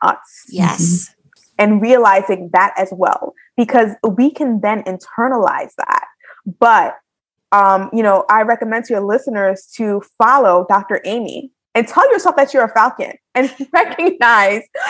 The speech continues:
Speaker 1: when those limiting beliefs from other people set in, because for it, that can be unconscious. Like, people may not realize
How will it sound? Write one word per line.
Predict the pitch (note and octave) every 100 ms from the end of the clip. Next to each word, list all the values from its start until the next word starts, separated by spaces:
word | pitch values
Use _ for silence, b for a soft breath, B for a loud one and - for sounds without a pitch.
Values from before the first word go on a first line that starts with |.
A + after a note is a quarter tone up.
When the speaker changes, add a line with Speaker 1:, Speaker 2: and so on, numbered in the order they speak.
| G5+ G4+
Speaker 1:
when | C4 B3+
those | C4 C#4+
limiting | C#4 C#4+ F#4+ E4+ C#4
beliefs | A#3+ A#3 C4 D4+ -
from | A#3+ G#3 -
other | B3 C4+ C4 - _
people | C#4+ E4 A#3 G3+ G#3+ -
set | - - G#3 -
in, | C#4+ A3+
because | A3 G#3+ A#3+ A3 A3 - _ _ _ _ _
for | C4+ C4+ A3 - -
it, | B3 B3+
that | A3+ E4+ F#4+
can | F#4
be | C#4 -
unconscious. | A3 - A3 D#4 - - - F#3
Like, | G3 -
people | C4+ - D#4+
may | A#3+ A#3+
not | G#3 F#3+ F#3+
realize | C#4 D4+ F#3 F3 F3